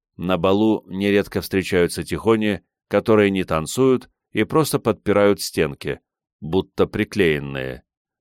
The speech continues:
По-английски их так и называют — wallflower. Примечание.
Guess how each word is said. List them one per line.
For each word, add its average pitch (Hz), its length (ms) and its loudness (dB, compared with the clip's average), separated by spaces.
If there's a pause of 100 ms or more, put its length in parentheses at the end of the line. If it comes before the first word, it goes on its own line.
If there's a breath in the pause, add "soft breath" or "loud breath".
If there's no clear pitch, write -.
По-английски 95 600 0
их 107 260 -2
так - 220 0
и 101 40 0
называют — 92 640 0 (380)
wallflower. 90 920 0 (800)
Примечание. 69 720 -4